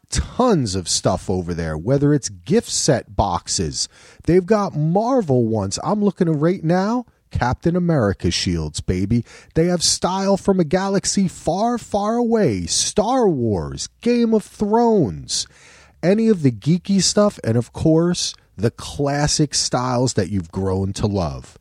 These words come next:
And you, the listener, will be rewarded because we're gonna be doing some giveaways this season. So stay tuned.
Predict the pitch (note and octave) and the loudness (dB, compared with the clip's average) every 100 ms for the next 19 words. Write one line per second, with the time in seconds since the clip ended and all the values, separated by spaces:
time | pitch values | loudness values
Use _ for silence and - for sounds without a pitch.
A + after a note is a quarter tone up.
0 | - G#2 A2 G2 B2+ B3+ F3+ A#2 D3+ - | -4 -2 -2 -2 0 2 4 2 0 -6
1 | _ _ D#3+ A2+ F#3+ - D#3 D3+ D#3 D3+ | _ _ -6 -2 -2 0 0 2 0 0
2 | D#3+ D#3 C#3 C#3+ F3 G3 E3 B2+ A2+ G2 | 0 0 0 0 0 0 -2 -2 -2 0
3 | B2 C#3+ A2 G2+ F2 G2+ B2 - C3+ A#2+ | 0 0 -2 -4 -2 -2 0 -2 0 0
4 | G2 D#2 D2+ D2+ D2 E2 D2+ - E2 D2 | 0 -2 -6 -6 -6 -4 -4 -2 -4 -6
5 | C#2+ - _ _ _ - - - - B2 | -10 -14 _ _ _ -2 0 2 0 0
6 | G#2 A#2+ - A#2 D#2+ B1+ | 0 0 0 0 -2 -8